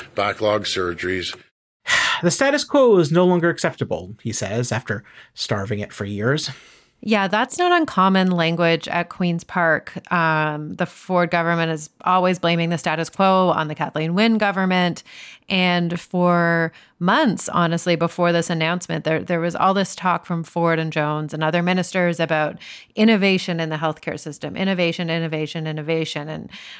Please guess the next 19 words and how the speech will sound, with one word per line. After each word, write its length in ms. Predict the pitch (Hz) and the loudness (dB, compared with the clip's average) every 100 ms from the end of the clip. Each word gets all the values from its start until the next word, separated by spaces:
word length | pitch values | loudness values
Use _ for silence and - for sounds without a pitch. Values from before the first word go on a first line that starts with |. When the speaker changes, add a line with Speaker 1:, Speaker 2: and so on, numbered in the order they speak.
| - | -6
Speaker 3:
as 200 | 165 156 | -4 -2
we 80 | 160 | -2
see 180 | - | -2
today, 580 | 160 180 208 208 185 185 | -2 0 2 2 4 2
and 220 | 170 165 | 2 -2
I 140 | 156 156 | -6 -6
think, 460 | 156 160 - - - - | -6 -8 -12 -18 -20 -4
um, 460 | 170 151 151 156 - | -2 0 -2 -4 -4
<laughs> 40 | |
as 240 | 175 160 202 | -4 -2 0
most 260 | 190 190 - | 2 2 2
people 260 | 175 156 | -2 -2
expected, 600 | 160 - 247 240 240 175 | -6 -4 -2 -2 2 0
innovation 680 | 160 190 180 165 160 175 156 | 2 0 0 0 0 -2 -4
is, 440 | 156 156 165 160 | -2 2 2 2
in 100 | 165 | 0
this 220 | 170 190 - | 2 0 0
case, 340 | 165 165 165 | 0 2 0
just 460 | - 180 160 - | 0 0 0 -4